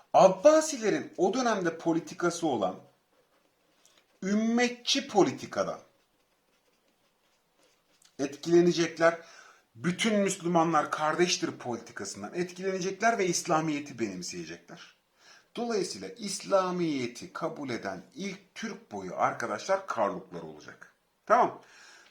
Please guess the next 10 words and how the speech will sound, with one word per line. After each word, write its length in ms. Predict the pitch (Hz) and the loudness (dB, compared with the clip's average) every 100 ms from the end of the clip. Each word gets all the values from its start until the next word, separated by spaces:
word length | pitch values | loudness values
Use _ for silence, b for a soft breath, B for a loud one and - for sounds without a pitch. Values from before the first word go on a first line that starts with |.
| _ | _
Daha 220 | 294 302 277 | 6 6 6
sonradan 540 | - 120 98 117 120 | 0 0 0 -2 -2
bak 200 | 104 - | -6 0
artık 480 | 113 135 - 170 - | 4 4 4 -6 -12
bu 360 | 135 226 277 - | -4 -2 -2 -6
bir 240 | 240 - | -10 -8
Türk 380 | - 202 - - | -6 -6 -6 -10
İslam 480 | 127 - 160 160 147 | -6 2 4 4 2
boyu 220 | 120 101 | -2 -2
oluyor. 380 | 90 80 78 | -4 -10 -16